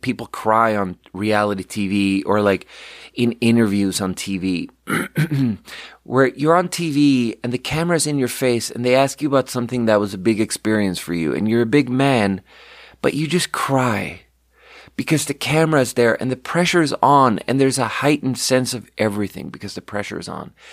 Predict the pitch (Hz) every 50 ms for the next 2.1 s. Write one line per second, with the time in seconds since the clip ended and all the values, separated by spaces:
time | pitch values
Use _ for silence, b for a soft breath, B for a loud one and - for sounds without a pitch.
0 | B B B B B - - - - - 214 214 - 220 170 147 135 - - -
1 | - - 131 131 135 135 131 127 120 113 - - - 113 107 113 104 87 - -
2 | - -